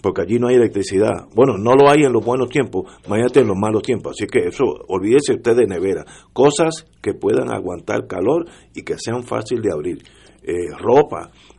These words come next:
t-shirts, la ropa más insignificante que usted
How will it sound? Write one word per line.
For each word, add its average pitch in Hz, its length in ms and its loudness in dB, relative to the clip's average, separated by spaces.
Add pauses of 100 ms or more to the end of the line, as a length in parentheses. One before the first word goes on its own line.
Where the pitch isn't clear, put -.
t-shirts, 117 720 -2 (160)
la 85 180 -10
ropa 123 300 -4
más 143 260 -6 (460)
insignificante 120 920 -6
que 117 100 -8
usted 117 240 -4